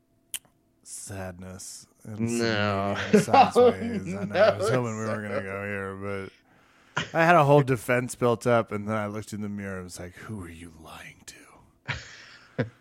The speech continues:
Speaker 1: It's
Speaker 2: You
Speaker 1: tough.
Speaker 2: should, uh,
Speaker 1: It's
Speaker 2: you
Speaker 1: tough
Speaker 2: should
Speaker 1: to
Speaker 2: get
Speaker 1: see
Speaker 2: that
Speaker 1: it.
Speaker 2: mirror for one Conor McGregor and see
Speaker 1: It
Speaker 2: if that
Speaker 1: looks
Speaker 2: helps
Speaker 1: like
Speaker 2: him any.
Speaker 1: it looks, um,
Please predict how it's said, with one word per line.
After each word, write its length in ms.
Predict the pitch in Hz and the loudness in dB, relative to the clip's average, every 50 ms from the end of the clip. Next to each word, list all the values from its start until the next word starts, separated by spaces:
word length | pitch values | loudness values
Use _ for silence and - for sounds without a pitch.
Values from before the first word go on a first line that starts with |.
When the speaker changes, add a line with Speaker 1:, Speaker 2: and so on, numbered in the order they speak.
| - - - - - - - - - _ _ _ _ _ - | -14 -14 -14 -16 -20 -20 -20 -20 -20 _ _ _ _ _ 2
Speaker 1:
It's 240 | 233 226 - - - | 2 2 4 4 4
Speaker 2:
You 60 | 320 | 4
Speaker 1:
tough. 140 | - 139 113 | 6 6 4
Speaker 2:
should, 320 | - - 123 113 104 101 104 | 4 2 2 2 0 -2 -2
uh, 40 | 104 107 | -2 0
Speaker 1:
It's 180 | - - - | 0 4 6
Speaker 2:
you 60 | 247 254 | 8 8
Speaker 1:
tough 80 | 233 | 8
Speaker 2:
should 80 | 175 165 | 8 6
Speaker 1:
to 40 | 165 | 4
Speaker 2:
get 80 | - 135 | 4 6
Speaker 1:
see 60 | 151 | 6
Speaker 2:
that 160 | 127 117 95 | 6 6 6
Speaker 1:
it. 60 | 95 | 4
Speaker 2:
mirror 340 | 123 127 131 127 123 117 113 110 | 2 4 6 6 6 4 4 2
for 120 | - 117 | 0 0
one 240 | 107 107 107 107 107 | 0 0 0 -2 -2
Conor 280 | 101 123 113 107 101 98 98 98 | -2 0 0 0 -2 -4 -6 -6
McGregor 320 | 90 101 92 95 90 87 | -4 -4 -4 -4 -4 -6
and 140 | 85 87 87 | -8 -8 0
see 100 | - 214 | 6 6
Speaker 1:
It 40 | 240 | 6
Speaker 2:
if 40 | 254 | 8
that 40 | 262 | 8
Speaker 1:
looks 180 | 285 277 214 | 6 6 6
Speaker 2:
helps 80 | - - | 6 6
Speaker 1:
like 240 | 285 277 262 247 90 | 10 10 10 8 6
Speaker 2:
him 140 | 90 85 87 87 90 | 2 -4 -6 -6 -6
any. 120 | 95 95 - - - _ _ | -6 -8 -10 -14 -20 _ _
Speaker 1:
it 200 | - - 208 208 208 | 0 0 0 4 6
looks, 360 | 233 254 202 202 - 214 - - | 6 6 6 4 -2 -4 -2 4
um, 680 | 190 208 208 202 190 185 175 165 147 143 135 131 127 | 8 8 10 10 8 8 6 2 -4 -8 -12 -14 -18